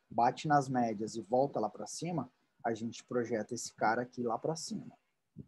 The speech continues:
tá? Agora, se esse cara não rompe essa região aqui e perde esse fundo de um dólar,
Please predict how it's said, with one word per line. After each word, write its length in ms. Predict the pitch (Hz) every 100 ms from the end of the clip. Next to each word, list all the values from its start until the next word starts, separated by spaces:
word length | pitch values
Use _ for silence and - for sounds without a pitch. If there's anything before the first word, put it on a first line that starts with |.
| _ -
tá? 260 | 101 104 - - _
Agora, 340 | 127 123 127 123
se 340 | - - 185
esse 220 | 208 208 -
cara 320 | 156 143 127
não 300 | 135 170 240
rompe 600 | 151 160 156 127 131 110 _ _ _ -
essa 440 | 131 175 - 185
região 560 | 165 147 135 147 135 123
aqui 580 | - 143 151 180 139 - _ _ _ _ _ 139
e 100 | 139 - -
perde 520 | 185 208 226 208 151
esse 260 | 156 - 131
fundo 720 | - - 170 190 147 131 127 - -
de 220 | 117 131
um 160 | 135 123
dólar, 500 | 117 147 170 127